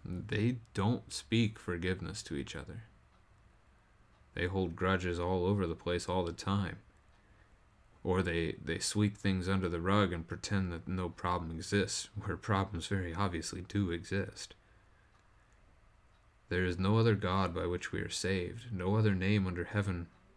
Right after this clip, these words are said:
given by which we are to be saved. Only Jesus.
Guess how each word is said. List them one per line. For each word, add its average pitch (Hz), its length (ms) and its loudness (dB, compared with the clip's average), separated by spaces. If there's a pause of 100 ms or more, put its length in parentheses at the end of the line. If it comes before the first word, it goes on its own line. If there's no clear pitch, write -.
(180)
given 98 400 4
by 85 140 -4
which 85 300 -4
we 92 80 0
are 85 120 -2
to - 140 -12
be 87 120 -4
saved. 85 520 -8 (1200)
Only 110 220 2
Jesus. 107 680 2